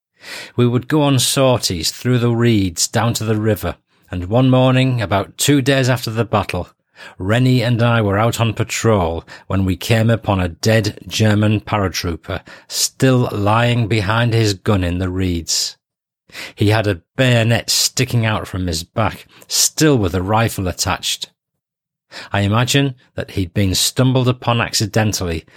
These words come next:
and the bayonet had been plunged in a hurry. It did seem odd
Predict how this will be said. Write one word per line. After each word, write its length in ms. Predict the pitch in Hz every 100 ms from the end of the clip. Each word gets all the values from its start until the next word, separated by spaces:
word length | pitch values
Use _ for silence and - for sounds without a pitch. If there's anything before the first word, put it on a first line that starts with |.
| - -
and 100 | 92
the 140 | 85 - _
bayonet 460 | 120 127 131 131 -
had 140 | 95
been 280 | 98 90 90 _ -
plunged 460 | - 135 127 -
in 120 | 131 123
a 100 | 107
hurry. 400 | 107 92 85 - _ _ _ _ _ _ - - -
It 200 | 113 -
did 180 | 147 131
seem 340 | - 147 135
odd 240 | 143 165